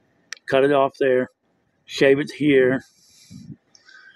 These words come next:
And then you take and plant it in the ground, and you take and let it grow, and you take, get the roots growing, put some, um, re-ro-, re-rooting powder on it, and put it in the ground,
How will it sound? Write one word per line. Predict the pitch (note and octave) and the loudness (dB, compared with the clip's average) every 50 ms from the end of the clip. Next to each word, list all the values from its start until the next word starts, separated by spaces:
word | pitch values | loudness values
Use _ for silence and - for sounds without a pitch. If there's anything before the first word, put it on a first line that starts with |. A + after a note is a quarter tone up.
| _ _ _ _ _ _ _ - | _ _ _ _ _ _ _ -4
And | C3+ C3+ | 0 2
then | C#3 C3+ C3 | 2 2 2
you | B2+ B2 | 0 0
take | - - C#3 B2 A2 | -2 -2 -2 -2 -2
and | B2+ A#2 | -4 -4
plant | - - C#3+ C#3 C3+ C3 C3 B2+ - | -2 -2 0 2 2 0 0 -4 -8
it | - _ _ - | -14 _ _ -8
in | C#3 B2+ | -6 -6
the | B2+ | -6
ground, | A#2 - C3 C#3 C#3 C#3 C3+ B2+ B2 - - _ _ _ _ _ _ _ _ - | -4 -2 -2 0 0 0 0 -2 -4 -6 -10 _ _ _ _ _ _ _ _ -4
and | B2 C3 | -2 0
you | C3 B2+ | 0 0
take | - - C3+ C3 A#2+ - - | 0 0 0 0 0 0 -4
and | B2+ A2+ - - - - - - - _ _ _ _ _ _ _ - | -8 -8 -8 -12 -20 -20 -20 -20 -20 _ _ _ _ _ _ _ 0
let | C3+ C#3+ C3+ | 2 2 2
it | B2+ A2 | 2 0
grow, | B2+ B2 C3+ C3+ C3 B2 A#2+ A#2+ A#2+ _ _ _ _ _ _ - | -2 -2 2 2 2 2 2 -2 -4 _ _ _ _ _ _ -6
and | - B2 B2 C3 | -2 -2 0 2
you | B2+ B2 B2 | 0 0 0
take, | - - C3 B2+ A2+ - | -2 -2 -2 -2 -2 -2
get | - B2+ A2 - | -6 -8 -8 -8
the | - A2+ | -8 -2
roots | A#2+ C3+ C#3 C#3+ - - - - - _ _ | 0 2 2 2 0 -4 -14 -20 -20 _ _
growing, | - C#3+ C3+ C3 B2+ C3+ - - - - - - - - - - - _ _ - | 0 2 2 2 2 -2 -4 -4 -8 -12 -12 -12 -16 -18 -20 -20 -20 _ _ -2
put | - C#3+ | 0 0
some, | - - C3+ C3 | 0 0 -2 -2
um, | B2 B2 B2+ A#2+ A#2+ A#2 A#2 - - - - - - - - - | -2 0 0 0 -2 -2 -4 -6 -10 -16 -20 -20 -20 -20 -12 -4
re-ro-, | - C#3+ D3 C#3+ A#2 C3+ C#3+ D#3+ - - _ _ - | -2 0 0 0 2 2 0 0 0 -4 _ _ -4
re-rooting | C#3 D#3+ E3 C#3+ B2+ C3 D3+ D#3+ F3 E3+ D#3+ C3 | -2 -2 -2 -2 -2 -4 -2 -2 -2 -2 -6 -12
powder | - - C3 B2+ A#2+ B2 A#2+ A2 A2+ A#2 A#2+ | -6 -2 0 0 0 0 -2 -4 -6 -8 -6
on | B2 A#2+ A2+ A#2 | -6 -6 -6 -8
it, | B2 - A2 A2 A2+ - - - - - - - - - - - - - - - - _ _ _ - - | -12 -16 -18 -20 -20 -20 -20 -20 -18 -16 -14 -14 -14 -12 -12 -14 -14 -14 -16 -20 -20 _ _ _ -8 -2
and | C3+ C3 B2+ A2+ | -2 -2 -2 -2
put | - C#3 C#3 | -2 0 0
it | C3+ | 2
in | C3+ C3+ B2+ | 2 0 -2
the | B2+ A#2+ | -2 -6
ground, | - B2 C3 C3 C3 B2 A#2+ A#2+ | -6 -4 -4 -2 -2 -2 -4 -6